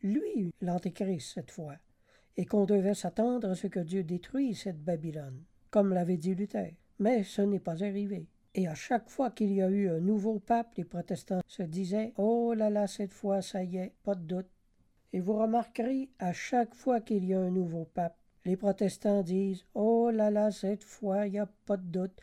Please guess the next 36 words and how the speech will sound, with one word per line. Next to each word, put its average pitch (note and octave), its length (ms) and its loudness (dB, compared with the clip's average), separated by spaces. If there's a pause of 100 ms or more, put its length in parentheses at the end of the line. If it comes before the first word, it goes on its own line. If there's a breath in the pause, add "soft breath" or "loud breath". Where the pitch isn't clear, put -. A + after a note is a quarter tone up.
(160)
Nous A#3 280 4
sommes A3 440 0
arrivés G3 400 2
à G3 60 2
la G3 120 0
fin G3 300 -2
des F#3+ 200 -4
temps. E3+ 220 -6 (280 soft breath)
Celui-là, A3+ 720 0
c'est G3+ 240 -2
vraiment F#3 680 -2
l'antéchrist. » F3 680 -10 (420)
Alors G3 300 4
tout C4+ 140 2
le B3 60 4
monde A#3 300 4
s'attend A3 460 0
à G3 60 2
ce - 80 -12
que A3 120 2
Dieu F#3+ 320 2
détruise F3+ 580 -2
l'Église F3 500 -4
catholique, G3 500 -4 (120)
mais G3 120 0
ça F#3 200 -8
n'arrive F#3 680 -4 (300 soft breath)
jamais. D3+ 600 -8 (360 soft breath)
Et D#3 80 -6
en D#3+ 100 -8
cinq A3+ 400 -4
cents E3 360 -6
ans, C4 160 -6 (220)
c'est D3 240 -12
pas G#3+ 200 -4
arrivé. A#3 500 -4